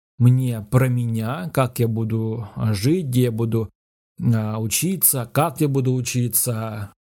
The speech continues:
чем буду увлекаться. В общем, такие вещи обо мне рассказала. Но, к сожалению, не обо всей моей жизни,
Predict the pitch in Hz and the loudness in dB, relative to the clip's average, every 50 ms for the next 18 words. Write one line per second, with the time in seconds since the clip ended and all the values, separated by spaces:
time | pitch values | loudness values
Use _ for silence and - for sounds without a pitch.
0 | _ _ _ _ _ _ _ _ - - 160 175 160 139 135 120 120 117 107 110 | _ _ _ _ _ _ _ _ 2 4 4 4 4 2 2 2 2 0 0 0
1 | 113 113 104 - 185 208 208 196 175 - - 135 117 113 151 190 - - - 131 | 0 -2 0 -2 -2 -2 -2 0 0 0 0 0 0 -2 -2 -4 -4 -2 0 0
2 | 143 131 127 - 131 117 113 165 - - 139 123 123 120 120 123 120 117 107 - | 0 0 0 2 2 2 2 0 -2 -2 -2 0 0 0 0 0 -2 -2 -4 -4
3 | - 120 110 117 117 110 104 117 123 127 180 - - - 156 139 147 156 151 147 | -2 -2 -2 -2 -4 -4 -4 -4 -2 -2 -2 -2 -2 -2 -2 -2 -2 -2 -2 -2
4 | 139 127 127 127 123 117 113 123 127 - - 220 220 208 196 190 185 170 156 147 | 0 0 0 0 -2 0 0 0 0 0 -2 -2 -2 -2 -2 -2 -2 -4 -2 -2
5 | 160 165 156 135 123 131 131 117 107 | -2 -2 -2 -2 0 0 0 0 0